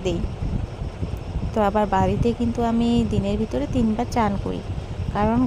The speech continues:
গরমটা আমার অনেকটাই। তো তার জন্যই কি করব আর, এই তো just গরম পড়লো, আর কত যে মানে সহ্য করতে হবে গরম জানি না। তো বন্ধুরা, তোমাদের ওখানে কেমন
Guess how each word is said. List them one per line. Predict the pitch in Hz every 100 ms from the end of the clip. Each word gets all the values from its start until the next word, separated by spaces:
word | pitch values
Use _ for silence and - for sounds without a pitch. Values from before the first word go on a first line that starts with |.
| 208
গরমটা | 196 202 214 208 202
আমার | 196 202 185
অনেকটাই। | 196 190 - 165 202 - - - - - - - -
তো | - 269 -
তার | 233 220
জন্যই | 254 247 247 247
কি | 240 226 -
করব | 214 202 214 214 202
আর, | 208 - - - - - -
এই | - -
তো | 226 202
just | 202 208 226 -
গরম | 196 202 214 226 -
পড়লো, | 190 196 202 196 180 180
আর | 185 208 -
কত | 190 190 - 214
যে | 233 247 254
মানে | 240 233 240
সহ্য | 214 196 220 220
করতে | 226 - 262
হবে | 220 214 220 202
গরম | 196 185 190 196
জানি | 202 196 202 190
না। | 180 - - - - - -
তো | 208 196
বন্ধুরা, | 214 226 233 254 -
তোমাদের | 220 220 220 233 220
ওখানে | 208 - 220 220 220
কেমন | 208 202 226